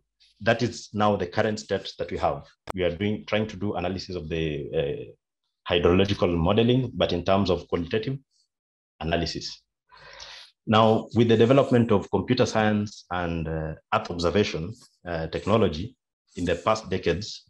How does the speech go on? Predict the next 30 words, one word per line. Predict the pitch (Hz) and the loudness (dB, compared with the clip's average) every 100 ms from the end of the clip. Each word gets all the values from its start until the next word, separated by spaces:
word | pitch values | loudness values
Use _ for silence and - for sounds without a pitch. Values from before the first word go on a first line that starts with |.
| - | -8
uh, | 90 82 82 78 76 | 0 2 2 -2 0
this | 113 117 | 0 2
has | 90 92 | -2 0
really | 107 | -2
transformed | - 85 - - 101 98 85 | -2 -6 -6 -6 -4 -4 -2
the | |
way | 90 95 | 0 0
we | 87 | -2
are | 82 | -4
now | 92 | -4
handling | 90 90 92 87 | -6 -6 -6 -6
maybe | 87 87 82 - | -6 -6 -8 -6
hydrological | 87 78 85 87 85 80 | -4 -2 -2 -2 -4 -6
modeling. | 80 80 71 71 _ _ - - - - _ _ - | -6 -6 -8 -14 _ _ -20 -20 -20 -20 _ _ -4
Because | - 104 | 2 2
currently | - 120 123 117 110 | 2 2 2 0 -2
we | 101 | 0
have | 98 107 104 107 | 2 2 2 -4
a | 95 | -4
lot | 98 101 | -2 -2
of, | 87 80 | -4 -4
uh, | 80 76 - | -6 -6 -8
satellite | - 98 113 101 95 | -6 -6 -2 -2 -2
missions | 95 107 113 123 123 - - _ | -4 -4 -6 -8 -12 -18 -20 _
which | 92 98 - - | -10 -10 -6 -2
continually | 90 98 113 117 | 0 4 6 6
take, | 107 - 104 104 - | 4 2 0 0 -8
um, | 95 87 82 78 78 - _ _ | -4 -2 -2 -6 -10 -20 _ _
near | 98 113 107 | 0 4 4
real-time | 101 101 104 95 | 4 0 -2 -2